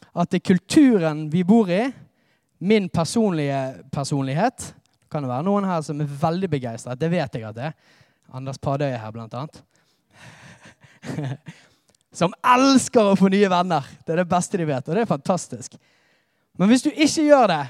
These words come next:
og kan synes til og med det er litt vanskelig, så er problemet vårt at Gud har kalt oss til noe annet.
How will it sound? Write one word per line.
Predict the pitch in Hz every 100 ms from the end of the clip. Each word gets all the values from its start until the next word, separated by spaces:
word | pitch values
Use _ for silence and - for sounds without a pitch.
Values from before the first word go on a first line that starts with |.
| -
og | 170
kan | 220
synes | 214 269 -
til | 285
og | 247
med | 233
det | 240
er | 233
litt | 202
vanskelig, | 196 196 202 123 - _ _ _ _
så | - 247
er | 269
problemet | - 214 240 226 180
vårt | 156 156 -
at | 175 165
Gud | 226 214
har | 170 156
kalt | - 196 -
oss | 135
til | 151
noe | 151 196
annet. | 175 -